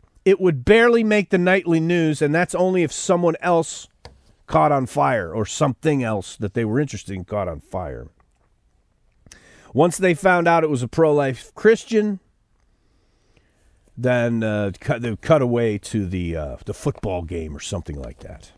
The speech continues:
But anyway, this guy, Mason Deschamps, he has better tactics and social media skills. You know, and he doesn't have to rely on the broadcast media to get his story out.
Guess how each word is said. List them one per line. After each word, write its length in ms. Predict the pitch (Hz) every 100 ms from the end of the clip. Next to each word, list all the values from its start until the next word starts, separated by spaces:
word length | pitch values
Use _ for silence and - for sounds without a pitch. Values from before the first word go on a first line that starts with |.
| _ _ _ _ _ _ _ - -
But 140 | -
anyway, 320 | 285 339 226 185
this 300 | 214 349 -
guy, 320 | 208 151 147
Mason 520 | 208 277 - 226 160
Deschamps, 560 | 165 151 277 294 196 143
he 200 | 269 262
has 320 | 294 262 160
better 340 | 143 285 285
tactics 560 | - 254 277 - 190 -
and 280 | - 330 339
social 400 | - 277 311 269
media 320 | 247 311 233
skills. 680 | 170 - 311 - - - - _ _ _ _ _ _ _ _ _ _ _ _
You 100 | -
know, 140 | 180 185
and 100 | 180
he 80 | 254
doesn't 300 | 302 233 220
have 220 | 233 226
to 100 | 233
rely 440 | 214 208 233 302
on 100 | 226
the 80 | 160
broadcast 720 | 131 139 156 147 - 156 147
media 360 | 180 233 190 147
to 140 | -
get 300 | 131 143 151
his 220 | 147 147 -
story 440 | - 175 160 165
out. 320 | 208 180 196